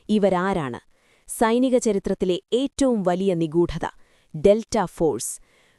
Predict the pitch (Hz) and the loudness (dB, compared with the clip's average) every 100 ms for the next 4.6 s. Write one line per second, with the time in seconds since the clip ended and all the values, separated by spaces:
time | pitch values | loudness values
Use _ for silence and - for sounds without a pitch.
0 | 185 233 294 - 302 277 262 226 220 214 | 2 4 4 0 0 0 0 -2 -2 0
1 | 214 196 208 - 262 254 226 - 190 190 | 0 0 -2 2 4 4 0 -2 -2 0
2 | 226 196 151 127 - _ _ 185 208 254 | 2 2 0 -4 -8 _ _ 4 6 6
3 | 254 - 220 202 202 - - 240 226 196 | 4 2 2 2 2 -2 -2 2 2 2
4 | 214 202 196 202 175 | 0 -2 0 0 2